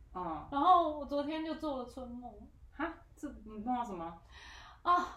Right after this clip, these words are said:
Speaker 2: 我的梦啊，我分了两段。我的，我的春梦啊，第一段我是跟一只猴子在做爱。
Speaker 1: 因为你
Speaker 2: <laughs> 猴子？为什么是猴子？
Speaker 1: 因为你男朋友长相猴子。
Speaker 2: <laughs> 屁，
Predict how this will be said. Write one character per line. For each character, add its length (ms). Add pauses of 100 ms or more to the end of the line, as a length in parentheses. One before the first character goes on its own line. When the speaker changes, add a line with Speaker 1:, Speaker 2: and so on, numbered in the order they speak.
(100)
Speaker 2:
我 80
的 100
梦 280
啊， 360 (160)
我 60
分 160
了 100
两 160 (140)
段。 320 (360)
我 120
的， 220
我 80
的 100
春 200
梦 200
啊， 320 (120)
第 240
一 40
段 300 (340)
我 120
是 140
跟 360
一 40
只 300 (140)
猴 320
子 140
在 140
做 220
爱。 300 (340)
Speaker 1:
因 300
为 80
你 60 (260)
Speaker 2:
<laughs> 160
猴 480 (120)
子？ 440
为 140
什 120
么 140
是 140
猴 440
子？ 80
Speaker 1:
因 80
为 60
你 60
男 180
朋 80
友 60
长 180
相 100
猴 200
子。 80 (260)
Speaker 2:
<laughs> 500
屁， 320